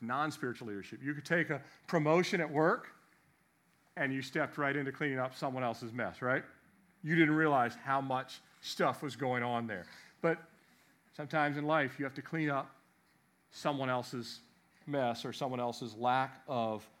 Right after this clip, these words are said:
responsibility. And that's what these guys are stepping into. It's not an enviable job. Titus <laughs> had to go around saying, "Are you godly? Yes. Do you pray a lot? Yes. Uh, boy, do I have a job for you.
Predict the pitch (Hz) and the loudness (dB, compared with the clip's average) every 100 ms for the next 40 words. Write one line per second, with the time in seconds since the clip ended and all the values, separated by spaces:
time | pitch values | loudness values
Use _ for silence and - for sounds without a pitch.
0 | _ _ _ - 117 - 127 123 139 131 | _ _ _ -10 -8 -2 -2 -2 -6 -6
1 | 127 113 131 143 135 139 139 127 135 120 | -4 -2 -2 -4 -4 -2 0 0 0 0
2 | 120 113 - 143 120 131 139 123 104 127 | -2 -8 -6 -4 -4 -6 -6 -8 -10 -6
3 | 120 117 120 123 117 120 131 131 156 151 | -4 -4 -6 -6 -6 -6 -4 -2 -2 -6
4 | - - - 139 123 123 - 151 196 185 | -18 -18 -4 -2 -2 -4 -8 0 2 2
5 | 147 156 143 139 - 147 123 - - - | 4 2 2 -2 -4 -8 -8 -14 -18 -8
6 | 127 120 131 135 104 92 117 104 - 120 | -4 -4 -4 -6 -6 -8 -6 -8 -8 -10
7 | - 151 117 98 120 107 - - - - | -8 -8 -4 -6 -6 -10 -14 -20 -18 -20
8 | _ - 151 143 117 107 123 120 123 135 | _ -2 2 2 0 -2 -2 -2 -2 -4
9 | 120 120 85 | -2 -2 -2